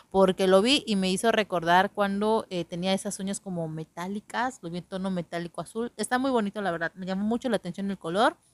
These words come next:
Y bueno, voy a ocupar el tono blanco y voy a estar ocupando ese tono espejo de... Eh, Fuller de los Color Fun.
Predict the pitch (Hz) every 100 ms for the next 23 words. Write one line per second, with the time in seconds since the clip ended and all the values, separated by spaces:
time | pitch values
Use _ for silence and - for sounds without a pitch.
0 | _ _ _ _ _ _ - 233 202 175
1 | 170 _ _ _ _ 220 220 185 202 175
2 | 208 233 330 349 359 269 240 233 233 233
3 | 202 202 208 226 - 226 220 220 214 214
4 | - 214 - 226 202 185 214 233 - _
5 | _ 190 175 - _ - 202 220 220 254
6 | 214 165 - 202 202 208 - 240 302